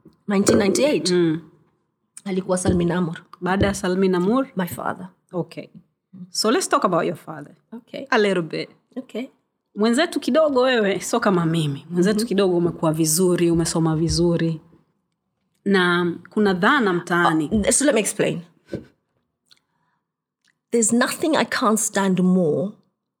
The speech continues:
Speaker 1: than the separation of us and you.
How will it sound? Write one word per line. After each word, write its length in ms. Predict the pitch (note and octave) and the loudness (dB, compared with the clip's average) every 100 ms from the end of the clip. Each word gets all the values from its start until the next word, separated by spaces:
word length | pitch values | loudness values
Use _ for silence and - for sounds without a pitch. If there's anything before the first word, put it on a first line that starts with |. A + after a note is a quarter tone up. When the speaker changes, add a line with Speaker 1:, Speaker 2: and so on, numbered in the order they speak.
| - F3+ | -14 -4
Speaker 1:
than 180 | G3+ | -2
the 100 | F#3+ | 0
separation 800 | - B3 A#3+ G#3+ G3+ F#3+ - F#3 | 0 -2 0 2 2 0 0 0
of 140 | E3+ D#3+ - F3+ | -2 -4 -6 -4
us 300 | E3+ - - - | -2 -2 -4 -4
and 220 | F3 D3 | -4 -4
you. 220 | D3 C#3+ | -6 -12